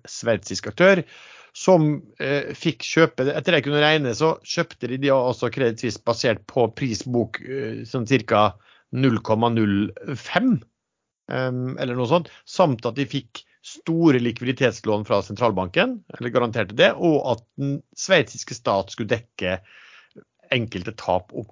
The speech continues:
imot ti milliarder dollar. Ehm, hva, hva, hva tenkte du når du så den transaksjonen, ehm, Sven?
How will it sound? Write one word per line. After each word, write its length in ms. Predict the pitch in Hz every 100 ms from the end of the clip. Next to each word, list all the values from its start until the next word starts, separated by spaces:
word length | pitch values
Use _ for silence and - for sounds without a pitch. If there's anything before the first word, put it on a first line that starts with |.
| 101
imot 240 | 98 98 - -
ti 460 | - 107 101 110 -
milliarder 580 | 107 113 113 95 87 110
dollar. 400 | 104 92 120 113 _ _ _ _ _ _ -
Ehm, 460 | 143 147 156 151 _ _ _ -
hva, 160 | 170 185
hva, 160 | 190
hva 140 | 175 180
tenkte 240 | 185 175
du 100 | 151
når 120 | 143 147
du 80 | 139
så 160 | 147
den 360 | 139 131 120 117
transaksjonen, 800 | 127 123 135 117 117 104 101 98
ehm, 640 | 101 101 101 104 98 104 101
Sven? 300 | 135 143